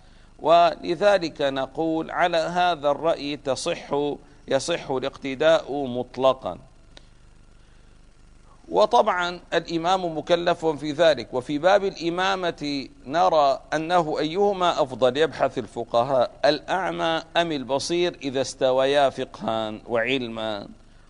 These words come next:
قالوا سواء، لأن الأعمى في الحقيقة هو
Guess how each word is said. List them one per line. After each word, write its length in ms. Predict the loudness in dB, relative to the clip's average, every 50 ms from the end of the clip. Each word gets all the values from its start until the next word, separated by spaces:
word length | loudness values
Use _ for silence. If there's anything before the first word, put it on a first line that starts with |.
| -8 0
قالوا 340 | 4 4 4 4 2 0 -4
سواء، 520 | 0 0 0 2 4 2 2 2 0 -6 -14 -20 -20 -20 -20 -20 -20 -20 -20 -12 -10
لأن 380 | -8 -6 -4 -4 -4 -2 -2
الأعمى 760 | -4 -4 -4 -2 0 2 2 2 0 -4 -4 -4 -4 -4 -6 -8 -12 -20 -20 -20 -20 -20 -20 -20 -20 -20 -20 -20 -20 -16
في 120 | -10 -8 -8
الحقيقة 840 | -4 -2 -2 -2 0 -2 -4 -4 -2 0 0 0 0 0 -4 -4 -2
هو 160 | -2 -2